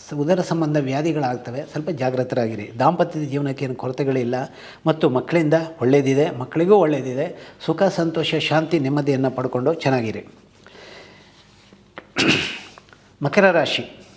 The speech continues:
ಇವರಿಗೆ ಮೂರು ಗ್ರಹಗಳು ಚೆನ್ನಾಗಿದ್ದು ಇವುಗಳಿಂದ,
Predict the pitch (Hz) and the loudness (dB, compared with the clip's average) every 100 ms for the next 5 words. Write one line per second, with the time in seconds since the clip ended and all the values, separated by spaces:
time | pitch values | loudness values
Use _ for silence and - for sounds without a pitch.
0 | - 170 175 147 151 120 165 190 160 160 | 0 4 6 6 4 4 4 4 2 2
1 | 147 127 - 131 143 127 147 131 - - | 2 0 0 0 0 2 2 2 -2 -14
2 | - 165 196 151 131 | 2 4 6 4 2